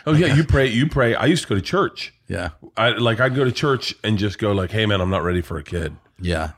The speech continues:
Speaker 1: And, and I was like, "I got a lot. I got big plans." I had no plans. I had
Speaker 2: Yeah.
Speaker 1: no plans. God knew I had no plans.
Speaker 2: She was already telling me that we were gonna move somewhere.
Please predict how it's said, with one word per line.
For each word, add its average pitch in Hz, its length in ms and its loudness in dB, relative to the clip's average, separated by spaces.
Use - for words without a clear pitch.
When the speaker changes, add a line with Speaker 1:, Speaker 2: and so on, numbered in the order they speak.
Speaker 1:
And, 98 240 -2
and 92 340 -2
I 101 60 0
was 92 100 0
like, 90 160 0
"I 95 80 0
got 92 120 0
a - 40 -2
lot. 82 320 0
I 85 80 0
got 95 160 -4
big 80 200 -6
plans." 80 360 -4
I 101 60 -4
had 104 80 -4
no 71 100 -8
plans. 71 540 -10
I 62 60 -8
had 82 80 -4
Speaker 2:
Yeah. 90 100 2
Speaker 1:
no 80 80 -4
plans. 76 340 -8
God 85 260 -4
knew 76 120 -6
I 69 80 -4
had 71 140 -6
no 67 120 -6
plans. 71 400 -8
Speaker 2:
She - 180 2
was 208 160 4
already 175 200 4
telling 147 220 0
me 135 60 2
that 113 120 2
we 107 100 2
were 104 140 2
gonna 92 200 0
move 110 380 0
somewhere. 73 460 -6